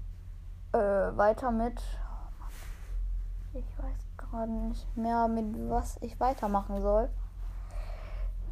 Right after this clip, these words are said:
Mhm. Mit, mm, sagen wir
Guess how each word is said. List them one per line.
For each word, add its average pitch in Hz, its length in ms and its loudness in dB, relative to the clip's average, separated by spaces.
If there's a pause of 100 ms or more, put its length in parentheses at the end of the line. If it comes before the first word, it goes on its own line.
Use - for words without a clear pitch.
(140)
Mhm. 208 1300 4 (1120)
Mit, 208 460 2 (4000)
mm, 202 400 0
sagen 208 400 2
wir 214 300 4